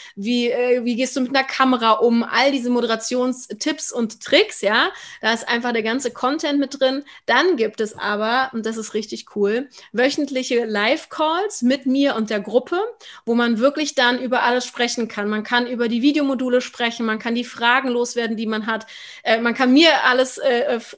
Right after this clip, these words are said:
mich alles fragen und vor allen Dingen eben auch über Thema Mindset wird dann eben oft gesprochen,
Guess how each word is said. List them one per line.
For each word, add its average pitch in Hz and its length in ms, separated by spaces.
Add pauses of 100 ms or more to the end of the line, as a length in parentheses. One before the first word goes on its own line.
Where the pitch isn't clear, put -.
mich 254 400
alles 247 260
fragen 247 540 (240)
und 277 180
vor 277 200
allen 254 340
Dingen 254 280
eben 233 360
auch 214 320
über 214 580 (800)
Thema 262 300
Mindset 220 640
wird 214 160
dann 214 100
eben 220 240
oft 220 260
gesprochen, 247 600